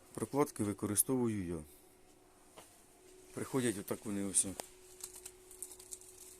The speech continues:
запаковані. Правда, це я сам повкидав по ф-,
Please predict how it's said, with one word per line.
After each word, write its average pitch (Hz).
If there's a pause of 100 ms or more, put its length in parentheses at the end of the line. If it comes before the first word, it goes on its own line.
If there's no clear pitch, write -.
(1000)
запаковані. 123
Правда, 113
це 113
я 110
сам 151
повкидав 98
по 95
ф-, -